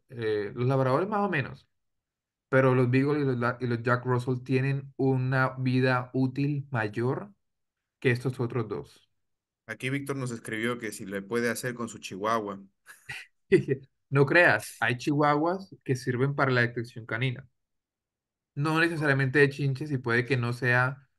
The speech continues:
Speaker 1: eh, lo ideal, pero hay, hay chihuahuas que sí lo hacen. La detección canina es, es más acerca del entrenamiento y del perro que de la raza per se. Sin embargo, nuestro amigo, eh, César nos puede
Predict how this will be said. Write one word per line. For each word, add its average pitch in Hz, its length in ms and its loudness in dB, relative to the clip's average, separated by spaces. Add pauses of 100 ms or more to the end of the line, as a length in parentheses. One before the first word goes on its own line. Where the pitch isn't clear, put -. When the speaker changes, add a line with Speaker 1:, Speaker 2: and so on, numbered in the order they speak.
(240)
Speaker 1:
eh, 113 580 2
lo 123 140 4
ideal, 117 500 0 (400)
pero 127 220 4
hay, 117 100 4 (100)
hay 120 120 2
chihuahuas 156 380 -2
que 139 80 -4
sí 127 120 -6
lo 113 120 0
hacen. 135 380 -4 (320)
La 143 180 4
detección 143 380 2
canina 180 400 -2 (140)
es, 143 340 0 (960)
es 139 180 2
más 175 300 2
acerca 143 320 -2
del 135 80 4
entrenamiento 123 520 -2
y 151 40 2
del 135 140 2
perro 135 320 2
que 131 120 -2
de 123 80 2
la 113 100 2
raza 110 300 -4
per 110 160 -6
se. - 240 -14 (840)
Sin 185 200 2
embargo, 190 640 4
nuestro 139 320 0
amigo, 147 680 0
eh, 131 220 2
César 143 500 2
nos 131 140 -2
puede 123 600 0